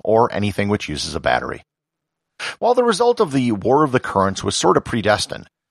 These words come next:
the world would be a very different place if Edison had gotten his way. We'd all be living in a world with coal-fired generators every few miles. The associate producers of Everything Everywhere Daily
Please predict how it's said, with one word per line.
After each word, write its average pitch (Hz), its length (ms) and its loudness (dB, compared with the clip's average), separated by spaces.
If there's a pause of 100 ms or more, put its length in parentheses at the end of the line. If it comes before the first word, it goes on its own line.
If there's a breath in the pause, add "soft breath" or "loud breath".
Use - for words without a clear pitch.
(180)
the 156 80 4
world 220 300 0
would 208 80 -2
be 190 120 -4
a 185 40 4
very 170 300 0
different 180 280 -2
place - 360 0
if 104 100 -8
Edison 131 400 -2
had 127 220 -4
gotten 90 220 2
his 92 120 -4
way. - 360 -4 (580)
We'd 85 160 -6
all 156 240 0
be 160 140 -2
living 170 260 0
in 170 80 0
a - 20 4
world 107 380 0
with 80 260 -10
coal-fired 151 540 0
generators 85 800 -2
every 82 260 -4
few 82 240 -6
miles. 64 540 -2 (4000)
The 139 100 2
associate 214 420 0
producers 101 460 -4
of 98 80 0
Everything 151 380 0
Everywhere 98 320 2
Daily 127 400 -2